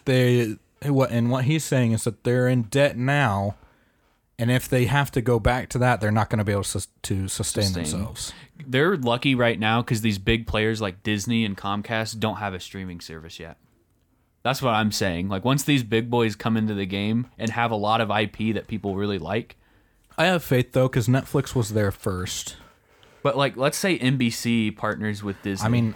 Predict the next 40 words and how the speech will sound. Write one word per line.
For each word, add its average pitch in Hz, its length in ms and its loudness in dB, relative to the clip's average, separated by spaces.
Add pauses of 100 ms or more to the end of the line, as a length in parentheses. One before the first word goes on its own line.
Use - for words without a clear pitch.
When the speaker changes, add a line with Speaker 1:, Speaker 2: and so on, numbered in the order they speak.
Speaker 1:
uh, 65 60 -12
you 110 200 -8
could, 123 160 -4 (100)
uh, 87 160 -10 (680)
I - 60 -14
Speaker 2:
Then 135 120 2
Speaker 1:
mean, 156 40 2
Speaker 2:
The 143 60 2
Speaker 1:
look 120 100 2
what 123 60 2
Speaker 2:
Office 123 300 2
Speaker 1:
happened 123 80 2 (100)
Speaker 2:
goes 107 100 4
Speaker 1:
to 104 60 2
Speaker 2:
to 117 60 2
the 104 120 -2
Disney 110 380 0
streaming 92 420 -6
app. 85 180 -12 (200)
Speaker 1:
Look 113 120 -4
what 120 100 0
happened 117 240 0
to 101 60 2
MySpace. 98 720 -4 (580)
Speaker 2:
Yeah, 147 220 0 (520)
or 113 80 -2
YouTube. 107 520 -6 (760)
The 123 100 -6
difference 156 360 0
with 120 120 -2
Netflix 131 420 -2
and 107 120 0
YouTube 117 400 -2
is 104 100 -6
YouTube 123 320 -2
has 104 240 -6
user-generated 104 720 -6
content. 107 480 -12
Netflix - 360 -12
doesn't. 85 380 -12